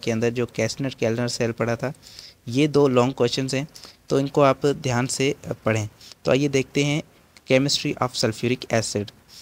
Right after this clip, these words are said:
तो सबसे पहले सल्फ्यूरिक एसिड क्या है? ये एक तरह का एसिड है और एसिड यहाँ पर इसका फॉर्मूला है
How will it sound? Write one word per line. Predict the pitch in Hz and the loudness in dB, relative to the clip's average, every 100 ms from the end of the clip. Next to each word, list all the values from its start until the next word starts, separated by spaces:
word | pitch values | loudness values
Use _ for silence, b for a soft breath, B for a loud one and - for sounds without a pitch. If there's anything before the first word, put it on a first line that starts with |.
| B B B _ | B B B _
तो | 147 139 | 0 0
सबसे | 139 147 - | 0 -2 0
पहले | 175 160 165 | 0 0 0
सल्फ्यूरिक | 160 135 - 160 160 | 0 -2 0 0 4
एसिड | 143 - 160 | 2 2 -2
क्या | - 139 | 0 0
है? | 135 139 - - - _ _ _ _ _ _ | 0 -4 -6 -20 -20 _ _ _ _ _ _
ये | 131 | 2
एक | 131 - | 2 2
तरह | 139 139 | 2 4
का | 151 | 2
एसिड | - 123 - 160 143 | 2 2 2 -2 -2
है | 139 147 | -4 -4
और | 240 123 123 123 - | 0 2 2 0 2
एसिड | 131 - 151 147 | 0 2 0 0
यहाँ | 135 131 139 | -2 -2 -2
पर | - 139 | -2 -2
इसका | 135 - | -2 -2
फॉर्मूला | 135 120 123 131 | 0 2 2 2
है | 127 143 | 0 -2